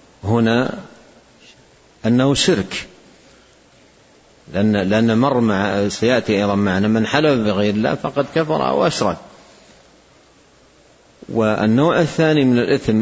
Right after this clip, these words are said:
المنهي عنه في هذا الحديث قال: "ولا تحلفوا بآبائكم إلا و-،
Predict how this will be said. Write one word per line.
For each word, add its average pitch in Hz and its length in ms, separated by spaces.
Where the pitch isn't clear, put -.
المنهي 113 400
عنه 110 220
في 101 160
هذا 104 200
الحديث 107 560
قال: 120 140
"ولا 139 200
تحلفوا 123 500
بآبائكم 113 1000
إلا 123 220
و-، 120 340